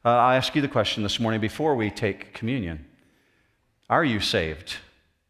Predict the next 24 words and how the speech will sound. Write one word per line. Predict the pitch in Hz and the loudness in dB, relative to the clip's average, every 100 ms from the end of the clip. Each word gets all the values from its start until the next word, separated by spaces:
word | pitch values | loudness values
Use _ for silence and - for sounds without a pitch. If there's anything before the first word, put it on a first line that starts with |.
| _ _ _ | _ _ _
Are, | 107 143 160 135 - | 2 4 2 -2 2
are | 135 165 | 2 4
you | 156 143 | 4 2
a | |
believer | 117 135 139 127 | 2 2 2 2
in | 120 | 0
Jesus | 120 120 120 | 0 -2 -4
Christ? | - 135 101 - | 0 2 2 0
If | 131 - | -4 0
so, | 160 131 98 - - - | 2 2 0 -10 -20 -4
can | 135 | 0
you | 113 117 | 0 -2
point | - 151 143 - | 0 0 0 -6
to | 120 | -2
the | 117 | 0
obedience | 110 127 120 107 92 113 | 2 2 0 0 -2 -4
in | |
your | 104 104 | -2 -2
life? | 107 85 - - _ _ _ _ _ _ _ _ _ _ - | -2 -4 -10 -20 _ _ _ _ _ _ _ _ _ _ -8
Are | 104 110 | -2 0
you | 104 113 | 2 2
walking | 104 123 131 120 104 92 101 | 4 2 2 -2 -2 -4 -2
that | 104 95 - | 0 -2 -6
trail? | - 170 113 76 | -4 -2 0 -4